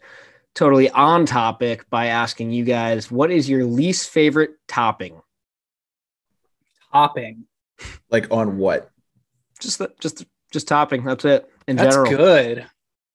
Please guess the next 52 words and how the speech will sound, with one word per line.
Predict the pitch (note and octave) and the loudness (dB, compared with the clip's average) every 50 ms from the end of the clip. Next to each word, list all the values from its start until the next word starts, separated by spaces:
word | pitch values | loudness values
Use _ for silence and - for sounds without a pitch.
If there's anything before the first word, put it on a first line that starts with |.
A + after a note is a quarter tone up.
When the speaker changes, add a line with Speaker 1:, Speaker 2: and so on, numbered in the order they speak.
| _ _ - - - - | _ _ -20 -20 -14 -10
Speaker 3:
Hmm. | F3+ D#3+ B2+ A2 G#2 G2 F#2+ F#2 F#2 F#2 F#2 - - _ _ | -8 -6 -4 -4 -4 -4 -4 -6 -6 -8 -10 -10 -12 _ _
Speaker 1:
In | - C3 C3+ C#3 | -6 -4 -2 0
general, | C3 C#3 C3+ C3 C3 B2+ A#2+ A2+ A2+ | 0 2 0 2 0 -2 -2 -4 -2
we're | A2+ B2 B2+ | -2 -2 -2
not, | B2+ B2+ C3 B2+ - | 0 0 -2 -2 -4
we're | C3 C3 | -6 -4
not | B2+ B2+ B2+ B2+ - | -2 -2 -2 -2 -4
specifying. | - _ _ C#3+ C#3 C3 - C#3 - C#3 C3+ C3+ C3 B2+ | -6 _ _ -2 -2 -2 -2 -4 -2 0 2 2 2 0
I'm | C3 C3 | 0 0
not | C3+ C3 B2+ | 0 -2 0
talking | - C#3+ C#3 C3 C3 A#2+ | 0 -2 -2 -2 -2 -2
hot | C3+ C#3+ D#3 D#3 D3+ | 0 0 0 0 0
dogs. | E3 D#3 D3 D3 D3 D3 C#3+ C#3+ B2+ C3 | 0 0 2 2 2 2 0 0 -2 -4
I'm | A#2+ A#2+ | -4 -4
not | B2 A#2 A#2+ A#2+ A2+ | -4 -4 -4 -4 -6
necessarily | B2+ B2 - - A#2 - C3+ A#2+ B2 B2 B2 A#2+ | -8 -10 -10 -12 -8 -6 -4 -2 -2 -2 -2 -4
talking | A#2+ B2 A2+ A2+ A2+ - A2 A2+ G#2+ | -4 -4 -4 -4 -4 -4 -8 -6 -4
burgers | C3 C#3 C#3+ C#3+ C#3 C#3 C#3 C#3 C#3 C#3 A#2 A#2 | -2 -2 0 0 0 0 0 0 0 -2 -2 -6
or | G#2 | -8
tacos. | G2+ C3+ C#3 C#3 C3+ - D3+ C#3 C#3 C#3 C3+ B2+ - | -4 -4 -2 -2 -2 -2 -4 -2 -2 -2 -4 -6 -6
Just | - A#2+ A2 - _ _ | -8 -10 -10 -10 _ _
in | - D3 D#3 D3+ C#3 | -4 -2 -2 0 0
general, | C#3 C#3 B2+ B2 A#2+ A#2 A2+ A2+ | 0 0 0 -2 -4 -4 -4 -2
what | B2 B2 | -2 -4
is | A#2+ A#2 | -4 -4
one | A#2 A#2 B2 C3 C3+ D3+ C#3+ | -6 -6 -4 -4 -2 -4 -4
topping | - C#3+ C3 B2 A#2+ - B2 A#2 A#2 A#2 | -2 -2 -2 -2 -2 -4 -8 -8 -8 -10
that | A2 G#2+ | -10 -8
you | A2+ A2+ A2+ A2 - _ | -8 -10 -10 -12 -14 _
cannot | _ - C#3 B2+ B2 A#2 A2+ G#2+ _ | _ -10 -8 -6 -6 -6 -6 -8 _
do, | A2+ G2+ G2+ G#2 - _ _ | -12 -12 -12 -14 -16 _ _
can't | - B2 A#2+ A2 | -14 -10 -4 -2
Speaker 2:
I, | D3+ E3 | -2 -2
Speaker 1:
stand? | A2 G2+ G2 - _ _ _ | -2 -8 -12 -16 _ _ _
Speaker 2:
I | E3 D3 | 2 2
have | C#3+ C3+ | 4 4
a | C#3 | 2
really | C3 B2+ B2 A#2+ A#2+ A#2+ | 2 2 0 -4 -4 -6
good | C3 B2 A#2+ | -8 -8 -8
one, | A#2+ A#2+ B2 A#2+ | -8 -8 -8 -4
but | - C#3 C3+ | -2 -2 -2
it's | C3 C3 | -2 -4
really | C3 B2+ C3+ B2+ - F3 | -2 -2 0 0 0 0
Speaker 1:
Could, | - - | -2 -4
Speaker 2:
specific. | - - C#3+ A#3+ G3 | -4 0 0 2 2
Speaker 1:
could | G3+ A#3+ G#3+ | 2 2 0
be | - | 0
a | B3+ | 0
condiment, | - F3 E3 F3+ F#3+ G3 G#3 G3+ G#3 G#3 G#3 G3+ G3 - | -2 0 0 2 2 0 0 -2 -2 -2 -2 -4 -6 -6
could | - F#3+ F3 D#3 | -4 -4 -4 -2
be, | F#3 F#3 | 0 2
like, | F3 E3 D3 C#3+ C3+ - - | 2 2 2 2 0 -2 -6